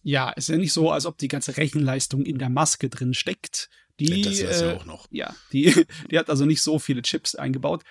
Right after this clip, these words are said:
Speaker 1: sondern die, äh, sorgt dafür, dass das Smartphone stellt die Rechenleistung bereit oder dein Tablett oder sonst irgendetwas.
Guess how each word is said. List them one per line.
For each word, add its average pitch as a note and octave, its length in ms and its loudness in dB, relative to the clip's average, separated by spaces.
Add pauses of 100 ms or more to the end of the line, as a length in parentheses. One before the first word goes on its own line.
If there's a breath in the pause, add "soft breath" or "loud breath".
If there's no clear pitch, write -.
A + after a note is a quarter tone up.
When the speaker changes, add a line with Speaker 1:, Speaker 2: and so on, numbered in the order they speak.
(100)
Speaker 1:
sondern D3 280 -2
die, C#3 180 4
äh, C3+ 260 0
sorgt C#3+ 280 -4
dafür, C#3+ 200 -4
dass D3+ 200 -6
das - 200 -8
Smartphone D3+ 840 -2
stellt C#3 340 -6
die D3 80 -8
Rechenleistung C3+ 580 -6
bereit - 380 -10
oder C#3 220 0
dein C3 120 -8
Tablett C3 360 -4
oder C3+ 120 -8
sonst C3+ 220 -4
irgendetwas. C3+ 440 -8